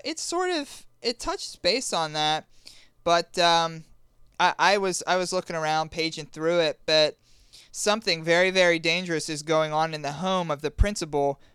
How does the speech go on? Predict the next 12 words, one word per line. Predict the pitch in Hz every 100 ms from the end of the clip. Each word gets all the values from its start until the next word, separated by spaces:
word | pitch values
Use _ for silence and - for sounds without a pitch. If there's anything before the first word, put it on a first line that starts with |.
| _
Mister | 156 165 208 - 165 147 143 -
Shevington, | - 180 175 165 156 165 147 147 -
and | 151 156
his | 170 165
wife. | 165 151 120 - - _ _ _ _ _ _
Christina | - 180 - 214 233 220
boards | 185 190 190 180
with | 175 170
a | 175
beautiful, | 160 175 185 180 202 190
dreamy | - 165 165 170 170 170
Anya. | - 180 170 139 135